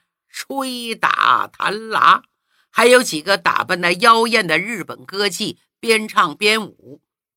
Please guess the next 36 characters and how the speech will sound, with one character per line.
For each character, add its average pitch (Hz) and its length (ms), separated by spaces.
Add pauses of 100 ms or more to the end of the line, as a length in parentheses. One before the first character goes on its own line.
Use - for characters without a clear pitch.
东 339 180
西 - 200
两 - 200 (120)
边 226 240 (280)
摆 123 160
着 156 140
酒 208 320
水、 170 380 (340)
点 - 220 (100)
心， 240 320 (720)
坐 220 300
在 185 180
这 190 200
里 131 180
的 143 260 (380)
大 214 260
多 214 200
都 190 200
是 - 180
日 208 180
本 120 280
的 127 160
中 220 400
高 185 240
级 165 200
军 156 280
官， 139 320 (200)
得 208 100
有 147 200
一 107 180
百 - 340
多 143 200
人。 101 260 (600)
看 320 260
打 - 220
扮， 214 260